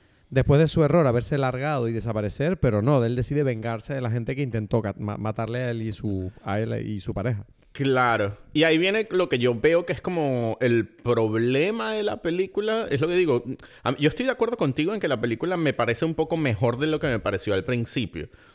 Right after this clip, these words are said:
Speaker 2: Pero es por esta cosa, es como in-,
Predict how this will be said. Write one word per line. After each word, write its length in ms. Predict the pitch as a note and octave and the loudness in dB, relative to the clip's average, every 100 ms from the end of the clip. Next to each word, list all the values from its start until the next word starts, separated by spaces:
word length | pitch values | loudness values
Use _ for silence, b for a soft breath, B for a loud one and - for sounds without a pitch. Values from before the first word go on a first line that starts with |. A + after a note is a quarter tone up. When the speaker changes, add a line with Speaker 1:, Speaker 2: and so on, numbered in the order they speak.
| b | b
Speaker 2:
Pero 220 | D3 D3 | 2 2
es 80 | D3 | 2
por 260 | - G#3+ - | 0 0 0
esta 360 | G3 G3 F#3+ - | -2 0 -6 -2
cosa, 540 | G3 F#3+ D3+ D#3 - - | -2 0 -2 -2 -6 -4
es 140 | D3 | -4
como 180 | - F#3 | -2 -6
in-, 140 | F3+ | -6